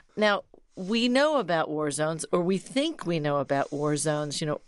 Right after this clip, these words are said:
all over the world from various peoples. We could even go back to the, to American history in the Civil War, you know, General Sherman's famous March to the Sea and its scorched earth policy.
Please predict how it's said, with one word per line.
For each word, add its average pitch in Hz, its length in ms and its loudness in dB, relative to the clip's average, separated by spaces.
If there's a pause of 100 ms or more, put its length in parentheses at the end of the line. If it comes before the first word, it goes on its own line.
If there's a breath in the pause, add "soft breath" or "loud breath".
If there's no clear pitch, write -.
(120)
all 220 380 4
over 202 220 -2
the 185 140 -2
world 180 480 2
from 143 240 -10
various 170 480 2
peoples. 175 640 0 (480 loud breath)
We 170 100 4
could 185 140 2
even 180 200 0
go 170 120 2
back 170 240 2
to - 100 -12
the, 151 220 -8 (200)
to 196 120 4
American 196 540 2
history 165 340 0
in 147 80 -2
the 147 80 -4
Civil 151 340 2
War, 175 320 4
you 147 120 -4
know, 143 100 -8 (360 loud breath)
General 180 340 2
Sherman's 170 560 -2
famous 160 340 0
March 160 380 2
to 165 100 -4
the 156 140 -4
Sea 170 420 2
and 147 100 -2
its 135 140 -2
scorched - 540 0 (100)
earth 175 240 0
policy. 165 580 0